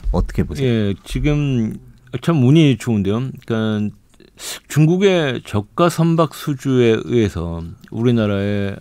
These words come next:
Speaker 2: 어, 조선업이 재작년까지 굉장히 힘들었어요. 그래가지고, 아, 도산도 할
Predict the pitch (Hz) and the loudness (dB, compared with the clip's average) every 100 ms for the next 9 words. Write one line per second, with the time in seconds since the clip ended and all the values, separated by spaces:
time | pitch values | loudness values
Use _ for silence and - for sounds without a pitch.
0 | - 104 101 95 92 98 98 - _ _ | -12 -8 -6 -6 -8 -10 -12 -18 _ _
1 | _ - 107 120 101 92 90 92 - _ | _ -10 -2 -2 0 -2 -4 -6 -12 _
2 | - - 104 120 127 - 120 - - 113 | -12 -2 2 2 2 -2 -6 -8 -2 2
3 | 120 170 233 226 151 92 85 82 85 87 | 4 4 4 2 0 -2 -6 -8 -8 -8
4 | 87 90 92 - - - - - - 101 | -8 -8 -8 -10 -16 -18 -18 -16 -4 0
5 | 92 - 107 107 104 95 95 98 107 | 0 0 0 2 0 0 -2 -2 -6